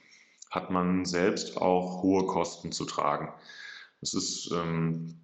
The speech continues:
häufig sehr teuer, ähm, ein Auslandsaufenthalts-, äh, Jahr oder Halbjahr zu machen.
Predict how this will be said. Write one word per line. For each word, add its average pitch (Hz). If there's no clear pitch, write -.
häufig 87
sehr 87
teuer, 117
ähm, 90
ein 85
Auslandsaufenthalts-, 82
äh, 78
Jahr 80
oder 78
Halbjahr 82
zu -
machen. 87